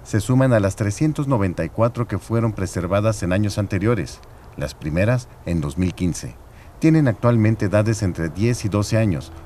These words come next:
por lo que empezarán a reproducirse en los próximos cinco a siete años. Esta iniciativa es ejecutada por la Dirección del Parque Nacional Galápagos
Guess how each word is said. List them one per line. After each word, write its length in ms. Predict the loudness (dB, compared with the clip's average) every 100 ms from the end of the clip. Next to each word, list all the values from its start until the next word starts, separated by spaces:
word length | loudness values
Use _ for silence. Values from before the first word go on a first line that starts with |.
| -20 -6
por 140 | -4
lo 120 | -2 -6
que 100 | -8
empezarán 540 | -6 -2 0 2 4
a 60 | 2
reproducirse 840 | 0 -2 -2 -2 -4 -2 -4 -4
en 160 | -4 -4
los 140 | -4 -2
próximos 460 | -2 -2 -2 -2
cinco 440 | 0 0 0 -2 -4
a 100 | -6
siete 540 | -6 -2 -2 -2 -2
años. 560 | -2 -4 -6 -10 -16 -20 -20 -20 -20 -10
Esta 300 | -4 -4 0
iniciativa 560 | 2 2 2 0 0 0
es 100 | 0
ejecutada 580 | -2 -4 0 4 4 4
por 140 | 2
la 80 | -2
Dirección 480 | 0 -4 -2 0 2
del 140 | 2
Parque 340 | 2 0 0 -2
Nacional 460 | -2 -2 -2 -2
Galápagos 640 | 0 0 0 -2 -6 -10